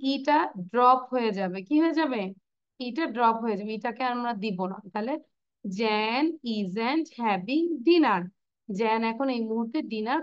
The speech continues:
করছে না। এবার যদি বলি, is she watching television? Yes,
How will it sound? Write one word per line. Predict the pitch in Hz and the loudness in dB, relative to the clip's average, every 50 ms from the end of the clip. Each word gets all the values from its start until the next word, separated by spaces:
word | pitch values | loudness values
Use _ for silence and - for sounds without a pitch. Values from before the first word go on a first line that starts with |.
| - - | -2 -2
করছে | 349 359 359 359 - - 294 254 214 180 | -2 0 0 -2 -4 -4 -4 -2 -2 -2
না। | 170 180 185 _ _ _ _ _ _ _ _ _ _ _ - 262 | -2 -4 -6 _ _ _ _ _ _ _ _ _ _ _ 0 0
এবার | 254 311 311 - 302 | 2 2 2 2 0
যদি | 302 247 294 285 226 233 | 0 2 0 0 2 0
বলি, | 202 190 180 226 285 349 415 - _ _ _ _ _ _ _ _ _ 269 277 302 359 | 0 0 0 -2 -2 -4 -4 -6 _ _ _ _ _ _ _ _ _ -2 0 2 2
is | 403 427 - - - - | 2 2 0 -2 -8 -10
she | - - 269 254 254 247 247 233 202 208 | -6 -4 -2 -2 -2 -4 -6 -4 0 2
watching | 202 196 202 208 202 - - 277 285 285 262 262 - | 2 4 4 2 0 -4 -4 -4 -2 -2 -2 -2 0
television? | 254 226 214 214 233 220 214 240 240 233 233 - 285 277 269 277 294 320 359 381 - _ _ _ _ _ _ _ _ _ _ 220 202 202 214 | 0 0 0 0 0 -2 -2 -4 -6 -6 -6 -6 -4 -2 0 0 0 0 -2 -4 -8 _ _ _ _ _ _ _ _ _ _ -6 -2 0 0
Yes, | 226 240 240 240 240 233 226 220 214 208 196 190 185 | 0 2 2 2 2 0 0 0 -2 -2 -4 -4 -6